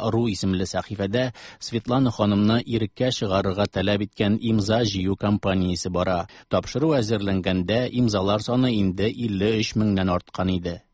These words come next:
Белгечләр әйтүенә караганда, гадәттә ярлыклау мөрәҗәгате президент идарәсенә барып җиткәнче өч айлап вакыт үтәргә мөмкин. Ләкин Русиянең мәгълүмат чаралары Кремльдәге чыганакларына таянып,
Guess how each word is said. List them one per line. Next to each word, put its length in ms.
Белгечләр 560
әйтүенә 400
караганда, 800
гадәттә 760
ярлыклау 640
мөрәҗәгате 960
президент 500
идарәсенә 640
барып 320
җиткәнче 640
өч 160
айлап 320
вакыт 320
үтәргә 400
мөмкин. 540
Ләкин 460
Русиянең 480
мәгълүмат 480
чаралары 540
Кремльдәге 640
чыганакларына 800
таянып, 460